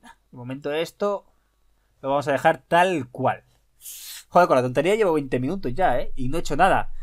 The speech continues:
La cuestión que esta va a ser la serie, eh, ya veis que tenemos que quitarnos a jugadores por tema de sueldos, traer jugadores, eh, que a nivel económico nos cueste menos dinero. Voy a empezar a traerme jugadores a prueba.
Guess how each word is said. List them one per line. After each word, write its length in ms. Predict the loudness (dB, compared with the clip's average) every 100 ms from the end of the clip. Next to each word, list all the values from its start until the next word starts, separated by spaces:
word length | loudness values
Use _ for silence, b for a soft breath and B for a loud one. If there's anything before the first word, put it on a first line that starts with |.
| 2
La 100 | 4
cuestión 260 | 4 2 0
que 80 | 2
esta 140 | 2
va 80 | 2
a 40 |
ser 160 | 2 0
la 140 | 0
serie, 600 | 0 0 2 2 0 -2
eh, 400 | -6 -6 -4 -4 2
ya 140 | 2
veis 160 | 2 0
que 120 | -2
tenemos 300 | -2 -4 -4
que 120 | -6
quitarnos 480 | -2 -2 -2 -4 -6
a 60 |
jugadores 600 | -6 -2 2 2 2 -2 -6
por 200 | -8 -4
tema 260 | -2 -2
de 100 | -2
sueldos, 480 | 0 0 0 -2 -4
traer 160 | -4 -4
jugadores, 640 | -4 -4 -4 -4 -4 -6 B B B
eh, 540 | -6 -4 -4 -4 -4 -4 -6 -8 -8 -8 -8 -10 -6
que 100 | 0
a 60 | 0
nivel 340 | 2 2 4
económico 580 | 4 0 -2 -2 -2 -2
nos 180 | -2 -2
cueste 320 | -4 -2 -2
menos 260 | -2 -2 -2
dinero. 480 | -2 0 2 2 -2 B B B -4
Voy 180 | 4 6
a 140 | 6
empezar 360 | 4 2 4 4
a 100 | 4
traerme 280 | 2 2
jugadores 560 | -2 0 0 0 0 0
a 80 | 0
prueba. 460 | 2 4 4 4